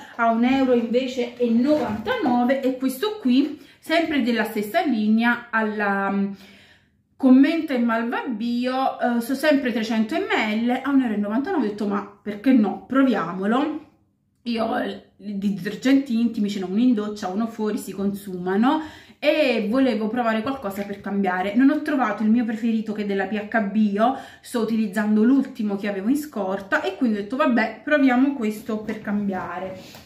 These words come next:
Poi ho preso i, le due versioni degli struccanti occhi, perché volevo provarle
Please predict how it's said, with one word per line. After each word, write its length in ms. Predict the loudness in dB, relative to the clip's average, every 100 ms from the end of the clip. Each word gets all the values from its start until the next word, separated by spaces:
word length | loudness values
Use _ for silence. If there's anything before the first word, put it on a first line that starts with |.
| -12
Poi 160 | -4 -2
ho 120 | -2 -2
preso 760 | 0 0 0 2 4 2 -2 -10 -20 _ -6
i, 500 | -2 0 0 0 2
le 180 | 2 2
due 180 | 0 -2
versioni 380 | -4 0 2 2
degli 220 | 0 -2
struccanti 800 | -6 -8 -6 -2 2 0 0 -2
occhi, 480 | -2 -4 -6 -4 -2
perché 340 | 0 0 0
volevo 360 | 2 2 0 0
provarle 880 | 0 2 2 0 -2 -2 0 -2